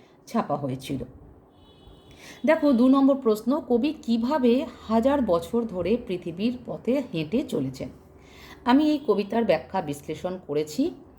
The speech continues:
এবার প্রশ্নের উত্তরগুলো আরও কম্প্যাক্টভাবে তোমাদের সামনে রাখছি, দেখো কার কোনটা প্রয়োজন হয়। জীবনানন্দ দাশ প্রকৃতি সচেতন প্রেমিক কবি। প্রেয়সীর নাম উচ্চারণে তার যথেষ্ট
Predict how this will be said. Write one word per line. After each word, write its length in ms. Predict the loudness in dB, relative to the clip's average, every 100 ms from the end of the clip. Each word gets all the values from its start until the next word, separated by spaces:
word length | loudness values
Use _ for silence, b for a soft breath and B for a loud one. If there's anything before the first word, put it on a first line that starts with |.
| B B B B
এবার 180 | 2 4 2 -4
প্রশ্নের 360 | -6 0 0 0
উত্তরগুলো 520 | -4 -4 -2 2 2
আরও 220 | 2 0
কম্প্যাক্টভাবে 920 | 0 0 0 -2 -2 -2 -4 -4 -2
তোমাদের 360 | -2 -2 -2 -4
সামনে 420 | -4 -6 -2 -2
রাখছি, 520 | 0 -2 -6 -4 -2
দেখো 360 | -2 -4 -2 -4 -4
কার 300 | -2 0 0
কোনটা 420 | -2 -6 -6 -4 -6
প্রয়োজন 520 | -4 -4 -2 -2 -4
হয়। 280 | -4 -6 -8 -16 -20 _ _ _ _ B B B B B B B -2
জীবনানন্দ 640 | 4 4 4 2 0 0
দাশ 480 | 2 2 2 0 -2 -4 -12 _ _
প্রকৃতি 400 | -10 -6 -6 -6
সচেতন 680 | -4 -4 -2 -4 -2 2 2 2
প্রেমিক 340 | 0 2 2 0 -4
কবি। 240 | -6 -6 -12 -20 _ _ -10
প্রেয়সীর 560 | -4 -4 -4 -4 -2
নাম 420 | -2 -2 0 2
উচ্চারণে 640 | 0 -4 -2 -2 0 0 -2 -6 -16 _
তার 240 | -6 -4 -4 -8 -10
যথেষ্ট 520 | -4 -4 -4 -8 -6